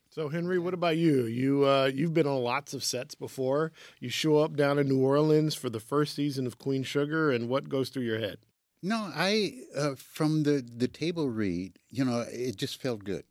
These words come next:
Speaker 2: And I hadn't been in New Orleans for a while, so that was, uh, kind of interesting, being back in New Orleans. But the vibes from the table read felt good for me.
Speaker 1: Mm-hmm.
Speaker 2: Getting there, I knew Tina.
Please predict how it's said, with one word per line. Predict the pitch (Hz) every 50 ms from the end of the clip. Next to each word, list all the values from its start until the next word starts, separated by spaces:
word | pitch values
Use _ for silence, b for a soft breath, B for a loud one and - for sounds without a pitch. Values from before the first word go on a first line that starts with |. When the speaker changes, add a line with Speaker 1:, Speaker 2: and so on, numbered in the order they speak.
| _
Speaker 2:
And | - 110 107 104 104 104 101 101 101 104 104 - - _
I | - 110 113
hadn't | 123 123 110 107 127 135 135 131 131 139 135 131 127 120 -
been | - 131 123 123 127
in | 127 104 123 113 110 120
New | 117 113 117 117
Orleans | 110 110 117 117 107 -
for | - 117 104
a |
while, | 101 95 95 98 101 101 110 120
so | - - 123 110 107
that | 101 117 113 120
was, | 120 117 107 104 - - - - 110
uh, | 107 98 98 104 - _ -
kind | - 117 110
of | 104 101 -
interesting, | 101 101 92 - - - - 113 113 110
being | 104 101 110 107 104 104 101
back | 98 101 101 104 -
in | 104 98
New | 101 98 98
Orleans. | 95 101 107 104 101 - -
But | - 135 123 - - _ _ _ _ _ - - - -
the | 104 101 98
vibes | - 127 120 131 131 131 113 - - - - - - _ _ _ _ _
from | - 120 110 110
the | 104 95
table | - - - 120 113 101 104
read | 98 87 87 80 82 85 - _ _ -
felt | 113 98 95 92
good | 85 98 87 -
for | - 85
me. | 85 78 73 69 - _ _ _
Speaker 1:
Mm-hmm. | 110 113 110 113 117 123 - _ _ - 113 82
Speaker 2:
Getting | - 113 127 123 127 131 123
there, | 113 110 101 98 90
I | 107 110 104
knew | 107 113 117
Tina. | 110 - - - 107 90 82 73 -